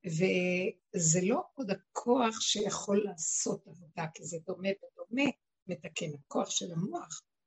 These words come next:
עוד קיים, ואני עושה עבודה, אני חושבת שאני יכול. פה אין יכולת, הגבוליות צווחת, ו-, אבל יש דבר אחד שעוד נשאר לנו, ההכרה עוד עומדת בעינה, וההכרה שעוזרת לי עכשיו מאוד זה, אני אשרף.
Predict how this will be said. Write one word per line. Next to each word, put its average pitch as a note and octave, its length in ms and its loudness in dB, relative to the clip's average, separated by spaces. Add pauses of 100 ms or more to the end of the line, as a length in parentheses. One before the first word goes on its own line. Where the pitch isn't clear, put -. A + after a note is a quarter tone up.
(120)
עוד - 120 -20
קיים, G#3+ 540 4
ואני F3 240 -8
עושה - 220 -4
עבודה, E3+ 300 -6
אני D#3+ 160 -14
חושבת - 220 -10
שאני G3 400 2
יכול. - 300 -4 (500)
פה E4 160 0 (180)
אין C#4+ 220 8
יכולת, F4+ 460 6
הגבוליות G#3+ 500 2
צווחת, - 560 2 (140)
ו-, G3+ 60 6 (680)
אבל G3+ 100 0
יש C4 200 0
דבר G#3 300 -2
אחד B3 260 -2
שעוד F#3 240 0
נשאר A#3+ 340 4
לנו, E3 300 0 (460)
ההכרה E3+ 500 0 (100)
עוד F3 180 -12
עומדת C#4+ 300 -2 (640)
בעינה, F3+ 380 6 (840)
וההכרה E3+ 580 -2 (260)
שעוזרת E3+ 680 2
לי B3+ 120 -2
עכשיו A3 220 -4
מאוד G3+ 200 -2 (100)
זה, - 80 -2 (180)
אני D#3 320 0
אשרף. F#3+ 680 10